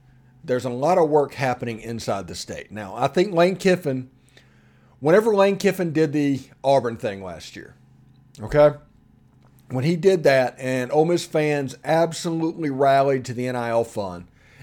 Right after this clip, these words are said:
and took it from a couple of million dollars all the way up over ten million dollars.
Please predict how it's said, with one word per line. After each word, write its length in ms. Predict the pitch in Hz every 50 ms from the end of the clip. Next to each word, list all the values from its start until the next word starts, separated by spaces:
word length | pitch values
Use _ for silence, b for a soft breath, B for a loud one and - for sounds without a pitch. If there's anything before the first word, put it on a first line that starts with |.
| B B
and 180 | 120 120 120
took 240 | - - 165 165 -
it 140 | 170 139 -
from 160 | 139 131 131
a 40 | 120
couple 320 | - 160 156 156 - 151
of 60 | 143 139
million 340 | 147 151 147 151 143 135
dollars 400 | 135 143 143 147 147 139 131 117
all 200 | 123 135 143 143
the 60 | 143 131
way 140 | 135 135
up 120 | 131 127 139
over 240 | 135 127 113 117 -
ten 240 | - 139 131 127
million 280 | 123 113 110 107 101 101
dollars. 500 | 107 107 107 104 101 101 101 98 -